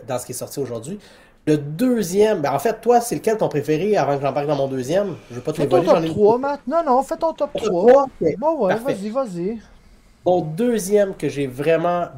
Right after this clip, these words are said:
Speaker 1: beaucoup aimé, puis, euh, j'ai aimé le côté classique de celui-là, c'est celui des Kings. D'être allé chercher la couronne,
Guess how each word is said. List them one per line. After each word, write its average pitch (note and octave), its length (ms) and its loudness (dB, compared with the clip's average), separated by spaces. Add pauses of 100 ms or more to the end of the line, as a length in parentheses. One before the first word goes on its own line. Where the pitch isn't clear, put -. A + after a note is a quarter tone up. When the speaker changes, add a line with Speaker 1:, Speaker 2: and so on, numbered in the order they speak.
Speaker 1:
beaucoup F3 320 -4
aimé, C#3+ 360 -2 (380)
puis, C3 380 -4
euh, A2+ 880 0
j'ai B2+ 160 -6
aimé D#3 200 -4 (160)
le C3 140 -8
côté D#3 300 -8
classique D#3 680 -6
de B2+ 140 -8
celui-là, C3 500 -4 (140)
c'est - 160 -14
celui C3 280 -8
des B2+ 140 -8
Kings. C3+ 460 -12 (340)
D'être - 300 -4
allé C3 160 -2
chercher C#3 260 -8
la B2+ 120 -2
couronne, D3 680 0